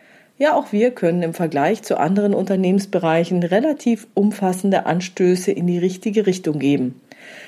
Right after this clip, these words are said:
Wenn diese jedoch abgelehnt werden, dann gibt es für uns in solchen Fällen nur noch die reflexhafte Reaktion, "I told you so. Darauf habe ich euch doch hingewiesen. Steht doch in dem Bericht." Das kommt natürlich selbstverständlich überhaupt nicht gut an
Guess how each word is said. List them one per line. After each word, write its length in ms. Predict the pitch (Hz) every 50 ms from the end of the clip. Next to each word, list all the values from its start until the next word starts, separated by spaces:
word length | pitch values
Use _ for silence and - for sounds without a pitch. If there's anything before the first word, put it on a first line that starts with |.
| - - -
Wenn 160 | 170 185 196
diese 240 | 180 190 185 180 180
jedoch 420 | 165 175 165 156 160 139 - -
abgelehnt 580 | - 220 226 - - 269 202 175 165 160 160 -
werden, 380 | 170 160 160 160 165 185 190 196
dann 160 | 202 208 202
gibt 160 | 226 214 -
es 80 | 208 196
für 140 | - 214
uns 200 | 190 196 202 196
in 120 | 196 185 175
solchen 320 | 165 180 220 208 - 214
Fällen 400 | 202 - 202 185 185 185 185 180
nur 160 | 185 208 247
noch 160 | 254 254 233 -
die 180 | - 196 175
reflexhafte 920 | 160 160 160 160 - - 233 240 - - - 220 202 180 - - 208 180 175
Reaktion, 640 | 180 165 151 143 139 - - 202 196 196 208 214 220 - - - _ _ _ _ _ - -
"I 100 | 190 202
told 320 | 196 - 226 233 233 190
you 120 | 175 156 156
so. 380 | - - 156 147 147 147 147 - - - - - - - - _ _ -
Darauf 340 | 147 139 - - 143 -
habe 140 | 151 147 151
ich 120 | 160 - 147
euch 160 | 160 160 -
doch 160 | - 180 180
hingewiesen. 640 | - 233 254 240 240 185 156 156 147 147 - 139 127 - - _ _
Steht 380 | - - - 302 311 311 302
doch 140 | 277 247 240
in 120 | 233 226 220
dem 160 | 226 220 214
Bericht." 480 | 214 220 220 240 202 190 - - - - _ _ _ _ _ _ _ _ _ _ _ _ _ _ - - - -
Das 180 | - 185 185
kommt 160 | - 226 214 190
natürlich 420 | 175 185 - - 208 202 196 196
selbstverständlich 880 | - 165 180 180 - - - 196 196 - 180 180 180 185 160 175 - - _ -
überhaupt 520 | 233 233 233 208 170 160 160 160 165 -
nicht 180 | 170 175 175 -
gut 260 | - 196 190 190 -
an 220 | - 185 233 247